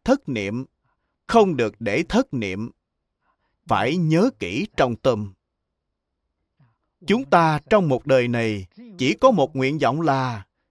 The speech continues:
cầu sanh tịnh độ, thân cận A Di Đà Phật. Chỉ có một nguyện vọng như vậy, có nguyện ắt thành.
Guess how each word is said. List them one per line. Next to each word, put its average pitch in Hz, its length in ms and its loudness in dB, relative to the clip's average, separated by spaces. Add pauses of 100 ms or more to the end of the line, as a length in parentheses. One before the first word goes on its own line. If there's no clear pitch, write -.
(280)
cầu 143 240 4
sanh 220 360 0
tịnh 135 320 -4
độ, 113 400 -2 (120)
thân 220 220 2
cận 120 320 -4 (100)
A 202 180 0
Di 196 220 -4
Đà 107 220 -2 (100)
Phật. 82 180 -10 (4000)
Chỉ 175 380 0
có 285 120 4
một 156 280 2
nguyện 147 220 0
vọng 151 220 2
như 240 200 2
vậy, 127 380 -2 (640)
có 220 240 4
nguyện 120 460 -2 (300)
ắt 233 260 -2
thành. 80 400 -4